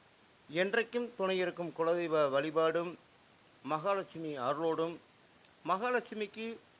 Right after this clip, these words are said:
குங்கும அர்ச்சனை செய்து சுமங்கலி பெண்களுக்கு வஸ்திர தானம் கொடுக்க உங்கள் வாழ்க்கையில் சில பிரச்சனைகள் குறையும். வாழ்க வளமுடன். உங்களுடைய சுய ஜாதக அமைப்பில்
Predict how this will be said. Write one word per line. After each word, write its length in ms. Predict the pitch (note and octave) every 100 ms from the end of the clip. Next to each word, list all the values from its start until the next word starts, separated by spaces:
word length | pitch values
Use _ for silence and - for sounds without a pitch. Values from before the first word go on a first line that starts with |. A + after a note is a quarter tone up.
| - _ _ -
குங்கும 440 | G3 A3 A3+ A3
அர்ச்சனை 340 | G3 - F#3
செய்து 520 | F3 F3 E3+ F3+ G3 F#3+ - - - - - - _ - - - - - - - - - - -
சுமங்கலி 420 | A3+ C4+ B3+ A#3+
பெண்களுக்கு 560 | G#3 G#3 G3 F#3+ F#3+ G#3 A3 - - - - - - -
வஸ்திர 440 | E3+ F3 C4 B3
தானம் 340 | G3+ F#3+ F#3+ F#3 -
கொடுக்க 520 | E3+ - F3 F#3 - - - - - -
உங்கள் 280 | G3 G#3 F#3+
வாழ்க்கையில் 460 | F3 G#3 G#3+ A3+
சில 160 | - E3+
பிரச்சனைகள் 580 | E3+ E3+ F#3 F3 F#3 F#3 - - - - -
குறையும். 460 | D#3+ E3 E3+ F3 - - D#3+
வாழ்க 360 | D3 D#3+ D3+
வளமுடன். 520 | C#3+ D3 D3 D3+ E3 - - - - - -
உங்களுடைய 380 | G#3 A3 G3+ F#3
சுய 280 | - A#3+ B3
ஜாதக 340 | G#3+ G3+ F3+
அமைப்பில் 420 | F3+ E3+ F#3+ G3